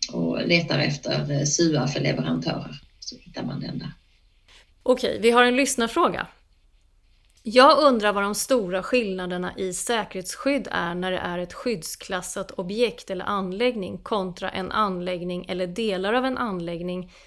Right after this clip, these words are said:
Speaker 2: som omfattas av skyddsregler inom till exempel nis.
Speaker 1: Mm.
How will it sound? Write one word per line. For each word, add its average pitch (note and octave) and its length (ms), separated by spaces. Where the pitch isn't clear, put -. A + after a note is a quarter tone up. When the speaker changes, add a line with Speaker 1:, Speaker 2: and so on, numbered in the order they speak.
Speaker 2:
som G#3+ 240
omfattas F3+ 760
av - 220
skyddsregler F3 840
inom F3 380
till G3 180
exempel F3 580
nis. - 720
Speaker 1:
Mm. G#3 580